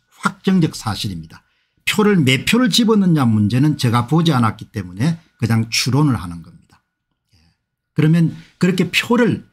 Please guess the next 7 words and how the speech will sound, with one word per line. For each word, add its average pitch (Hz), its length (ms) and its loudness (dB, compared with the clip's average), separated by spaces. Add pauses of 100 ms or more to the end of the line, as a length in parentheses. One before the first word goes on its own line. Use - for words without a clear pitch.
(260)
더불어민주당 165 640 2
후보한테 131 720 -2
위조 151 460 2
투표지를 156 500 0
투입하게 135 520 0
되면은, 135 580 0 (420)
예, 107 180 -6